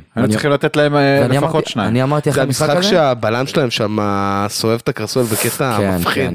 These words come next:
Speaker 2: כן, כן, כן, כן.
Speaker 3: סטפן אקה.
Speaker 2: נכון.
Speaker 3: אה. היית שם במשחק הזה?
Speaker 2: ראיתי את זה
Speaker 3: בואנה,
Speaker 2: והייתי
Speaker 3: הוא
Speaker 2: בשוק.
Speaker 3: צרח
Speaker 2: הוא,
Speaker 3: שם,
Speaker 2: אז הוא עבר
Speaker 3: היה
Speaker 2: את
Speaker 3: לא
Speaker 2: אות-,
Speaker 3: נעים.
Speaker 2: הוא עבר את אותה פרוצדורה שעברתי גם.
Speaker 1: כן?
Speaker 2: זה היה,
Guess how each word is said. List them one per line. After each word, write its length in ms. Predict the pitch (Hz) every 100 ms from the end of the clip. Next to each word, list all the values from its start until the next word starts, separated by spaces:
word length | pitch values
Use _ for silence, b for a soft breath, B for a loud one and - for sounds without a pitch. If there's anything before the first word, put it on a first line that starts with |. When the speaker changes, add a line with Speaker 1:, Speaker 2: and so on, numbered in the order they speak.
| -
Speaker 2:
כן, 180 | 87 95
כן, 140 | - -
כן, 20 | -
כן. 140 | - 87
Speaker 3:
סטפן 480 | - - 151 - 127
אקה. 340 | 104 127 -
Speaker 2:
נכון. 420 | 92 101 - 82 85 98
Speaker 3:
אה. 200 | 104 104 - _ _ _ _ b b b _ -
היית 220 | 110 -
שם 160 | 165 180
במשחק 360 | 180 175 185
הזה? 160 | 196 202 208 -
Speaker 2:
ראיתי 360 | - 110 113 123
את 60 |
זה 140 | 120 127
Speaker 3:
בואנה, 140 | 120
Speaker 2:
והייתי 200 | 110 123
Speaker 3:
הוא 80 | 101
Speaker 2:
בשוק. 240 | 110 135
Speaker 3:
צרח 300 | 131 107 120
Speaker 2:
הוא, 120 | 117
Speaker 3:
שם, 220 | 135 143 143
Speaker 2:
אז 160 | 143
הוא 120 | 143
עבר 120 | 135 170
Speaker 3:
היה 100 | -
Speaker 2:
את 40 |
Speaker 3:
לא 60 | 120
Speaker 2:
אות-, 80 | 117
Speaker 3:
נעים. 140 | 110
Speaker 2:
הוא 60 | 127
עבר 200 | 147 147
את 80 |
אותה 220 | 151 151 143
פרוצדורה 480 | 131 - 120 117
שעברתי 600 | 107 101 98 98 107 98 98 110 _ -
גם. 160 | 92 107 -
Speaker 1:
כן? 100 | 110
Speaker 2:
זה 80 |
היה, 100 | 135